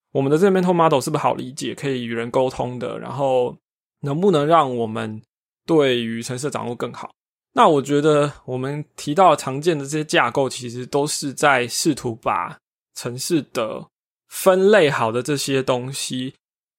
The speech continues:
呃，转变成我们心智好理解的一些名词、一些概念，跟他们之间互动关系。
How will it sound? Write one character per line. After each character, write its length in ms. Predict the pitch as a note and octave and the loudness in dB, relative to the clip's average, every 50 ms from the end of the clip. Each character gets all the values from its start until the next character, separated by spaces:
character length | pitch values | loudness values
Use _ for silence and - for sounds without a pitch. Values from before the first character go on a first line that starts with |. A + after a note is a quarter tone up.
| _ _ _ _ | _ _ _ _
呃， 360 | B2+ B2 A#2+ A#2+ A#2 A#2 A#2 | 0 2 2 2 0 -2 -4
转 260 | - - D3+ C3 B2 C#3 | 0 2 2 2 2 4
变 200 | - A#3 F#3+ D#3 | 4 4 4 4
成 180 | - E3 C#3 | 2 2 0
我 60 | C3+ | 2
们 280 | B2 B2 A#2+ A#2+ B2+ - _ | 0 -2 -2 -4 -6 -10 _
心 300 | - - - F#3+ F3+ F#3+ | -8 0 2 4 4 4
智 180 | F3+ - F3 D#3 | 2 2 2 2
好 180 | D3+ - A#2+ A#2 | 4 4 2 2
理 160 | A#2 A#2+ B2 | 0 -4 -6
解 220 | B2 - C3+ A2 | -6 -6 -6 -4
的 100 | - A2+ | -4 -6
一 80 | A#2 C3+ | -6 -6
些 400 | C3 - - B2 A#2+ A#2+ A#2+ A#2+ | -6 -6 -4 -2 0 0 0 -2
名 300 | A#2+ A2+ G#2+ A2+ B2 D#3 | -2 -4 -4 -4 -6 -4
词、 300 | - - - - B2+ A#2+ | -4 -4 -4 -4 -4 -6
一 40 | A#2+ | -4
些 140 | A#2+ C#3+ C#3 | -4 -4 0
概 260 | - D#3 C#3 A2+ A#2 | 2 2 2 2 0
念， 220 | A#2+ C3 B2 A2+ A#2 | -4 -4 -4 -4 -2
跟 240 | B2+ C3 B2+ C3+ - _ | -4 -4 -4 -6 -10 _
他 140 | - D3 C#3 | -2 -2 -2
们 120 | C3 B2+ | -2 -4
之 80 | B2 B2+ | -6 -4
间 120 | C3+ C3+ B2+ | -4 -4 -2
互 80 | C#3 | -2
动 160 | B2+ C3 B2 | -2 -2 -2
关 180 | A#2 A2+ A2+ A#2 | 0 -2 -4 -6
系。 280 | A2+ - - - G#3+ | -8 -10 -12 -14 -14